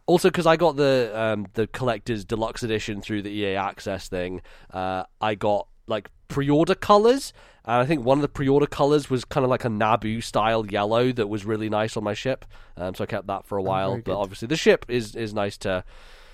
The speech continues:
Speaker 2: It's
Speaker 1: change
Speaker 2: a
Speaker 1: the color
Speaker 2: cool
Speaker 1: of.
Speaker 2: ship. I really like the ship. And
Speaker 1: Yeah,
Speaker 2: I
Speaker 1: really
Speaker 2: loved
Speaker 1: good
Speaker 2: the
Speaker 1: design.
Speaker 2: flying between planets. Like, I l-, absolutely loved, and the, the animation and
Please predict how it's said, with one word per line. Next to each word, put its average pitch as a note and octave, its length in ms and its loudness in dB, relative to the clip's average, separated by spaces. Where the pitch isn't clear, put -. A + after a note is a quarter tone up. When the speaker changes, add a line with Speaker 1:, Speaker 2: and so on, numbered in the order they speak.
Speaker 2:
It's - 80 -4
Speaker 1:
change D3+ 100 6
Speaker 2:
a - 40 4
Speaker 1:
the A#2+ 60 0
color - 340 8
Speaker 2:
cool G#2+ 100 6
Speaker 1:
of. G#2+ 60 4
Speaker 2:
ship. A2 280 2
I G2 60 2
really A#2+ 480 0
like G#2 240 2
the G#2+ 100 -6
ship. - 280 -8
And C3+ 80 -2
Speaker 1:
Yeah, C3 120 8
Speaker 2:
I A#2 40 8
Speaker 1:
really D3+ 200 6
Speaker 2:
loved - 80 6
Speaker 1:
good C3 140 8
Speaker 2:
the D3 80 2
Speaker 1:
design. C3 320 6
Speaker 2:
flying G#2+ 260 2
between G#2 360 -2
planets. F#2 520 -2
Like, G2 160 -8
I F#2+ 100 -2
l-, G2 220 -6
absolutely - 420 -8
loved, F2+ 360 -4
and A#2+ 120 0
the, C#3+ 160 2
the B2+ 120 4
animation B2+ 640 4
and G#2+ 340 -4